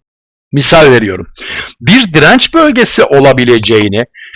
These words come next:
dikkate almak kaydıyla asla milimetrik olarak bir sonuca erişmenin mümkün olamayacağının bilinciyle hareket etmeliyiz. Şimdi arkadaşlar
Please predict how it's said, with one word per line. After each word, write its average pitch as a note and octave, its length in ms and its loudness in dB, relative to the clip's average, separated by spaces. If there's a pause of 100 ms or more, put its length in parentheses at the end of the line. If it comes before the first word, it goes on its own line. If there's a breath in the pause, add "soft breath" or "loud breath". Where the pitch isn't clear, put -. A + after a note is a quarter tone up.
(260 loud breath)
dikkate G3+ 420 0
almak E3+ 540 2
kaydıyla A#2+ 600 0 (400)
asla A#3+ 420 0
milimetrik D3+ 800 -2
olarak D#3+ 460 0
bir D3 240 -4
sonuca C#3+ 460 0
erişmenin C#3 680 0 (260)
mümkün E3 520 0
olamayacağının G3 1080 2
bilinciyle A#2 760 -2 (320 loud breath)
hareket F#3 520 0 (140)
etmeliyiz. G2+ 640 -8 (280 loud breath)
Şimdi C#4 420 0
arkadaşlar F3 640 0